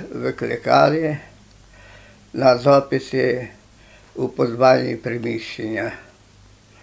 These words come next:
Там у підвальних приміщеннях були спеціальні знаряддя, був спеціальний сапчан,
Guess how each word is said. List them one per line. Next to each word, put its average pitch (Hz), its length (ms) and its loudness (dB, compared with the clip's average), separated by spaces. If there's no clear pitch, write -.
Там 151 180 4
у 151 80 0
підвальних 147 640 2
приміщеннях 139 840 0
були 127 600 2
спеціальні 127 840 -2
знаряддя, 120 880 -2
був 131 240 -2
спеціальний 123 840 -2
сапчан, 135 640 -4